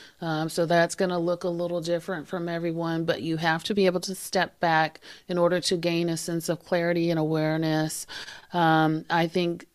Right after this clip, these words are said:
you know, also getting some support, uh, where you're talking to people that are objective and non-judgmental and who get it. Uh, that's going to be very imperative and very crucial, um,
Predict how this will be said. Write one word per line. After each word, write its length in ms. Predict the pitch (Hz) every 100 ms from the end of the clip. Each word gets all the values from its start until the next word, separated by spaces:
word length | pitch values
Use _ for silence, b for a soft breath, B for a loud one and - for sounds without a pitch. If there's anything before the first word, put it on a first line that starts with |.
| _
you 120 | - 190
know, 200 | 170 170
also 500 | 180 180 190 180 170
getting 380 | 175 185 180 175
some 220 | - 180
support, 800 | - - - 196 196 208 - - b b -
uh, 280 | 170 165
where 180 | 160 175
you're 200 | 170 170
talking 440 | 175 170 165 185 175
to 120 | 190
people 380 | 180 185 185 185
that 180 | 175 170
are 300 | 175 180 175
objective 920 | 175 170 190 202 196 196 175 175 175
and 300 | 175 165 170
non-judgmental 1200 | 160 170 175 175 175 185 180 185 - 185 175 170
and 180 | 170 165
who 160 | 185 175
get 260 | 196 185
it. 360 | 175 160 - - B B B B
Uh, 300 | 190 175 165
that's 320 | 165 170 175 -
going 260 | 185 180
to 120 | 180 190
be 240 | 185 185
very 760 | 170 170 170 175 170 170 170 -
imperative 760 | 185 185 - 185 175 175 175 170
and 160 | 170
very 300 | 165 165 165
crucial, 840 | 160 - 175 165 - 170 151 156 160 b b b b _ -
um, 540 | 175 165 156 151 151